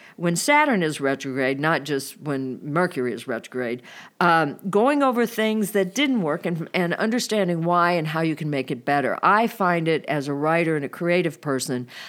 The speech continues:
I love retrograde periods, even if they, uh,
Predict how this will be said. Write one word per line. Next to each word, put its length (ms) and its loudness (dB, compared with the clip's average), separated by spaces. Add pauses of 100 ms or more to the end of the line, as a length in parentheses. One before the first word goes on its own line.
(240)
I 300 6
love 600 4
retrograde 540 -2
periods, 480 -4
even 180 2
if 160 -2
they, 220 0
uh, 80 0